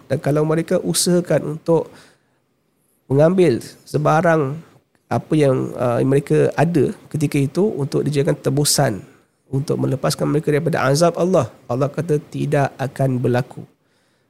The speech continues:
Ya. Kita telah sebutkan pada sesi yang lepas, hadis Nabi sallallahu alaihi wasallam, uh, yang mana Allah Subhanahu Wa Taala,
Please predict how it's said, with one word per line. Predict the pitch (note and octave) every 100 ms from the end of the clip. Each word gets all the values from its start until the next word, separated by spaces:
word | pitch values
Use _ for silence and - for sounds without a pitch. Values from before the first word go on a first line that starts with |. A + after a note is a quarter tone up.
| _
Ya. | A#2+ F3+ - - _ _ _ _ _ -
Kita | C3
telah | C#3 C3+
sebutkan | E3 G3+ F3+ D3
pada | C#3
sesi | C3+ C3 C#3+
yang | C3
lepas, | C3 D3+ G#3 -
hadis | C3+ D3
Nabi | C#3 C#3+
sallallahu | A#2
alaihi | C#3 C#3
wasallam, | D3 D#3+ G3 - _ _ _ _ _
uh, | -
yang | - C#3
mana | D3 C#3+
Allah | C3+ D3
Subhanahu | - C3+ C3+
Wa | C#3
Taala, | C#3+ B2+ C#3+